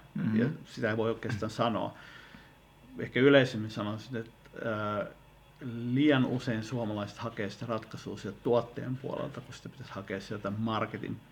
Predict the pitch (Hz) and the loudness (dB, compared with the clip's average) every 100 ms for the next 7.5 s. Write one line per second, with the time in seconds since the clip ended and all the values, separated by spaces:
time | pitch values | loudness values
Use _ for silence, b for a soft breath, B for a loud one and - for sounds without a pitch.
0 | - 107 107 - 57 - - - - - | -4 -2 -2 -4 -4 -4 -6 -4 -4 -6
1 | - - 101 - B B B - 101 92 | -8 -6 -8 -10 B B B -8 -6 -4
2 | 90 - 92 92 B B B B B B | -8 -4 -2 -2 B B B B B B
3 | - 110 110 120 113 101 98 92 92 - | -10 -2 0 2 0 -2 -2 -2 -4 -10
4 | - - - - - - - - - - | -20 -20 -20 -20 -20 -20 -20 -20 -20 -20
5 | - - - 120 110 104 101 104 107 110 | -20 -20 -2 0 2 0 0 -2 0 2
6 | 107 101 95 101 113 104 104 98 92 107 | 2 -2 -6 -6 -4 -4 -4 -6 -6 -8
7 | 98 - - 76 76 | -8 -10 -6 -4 -4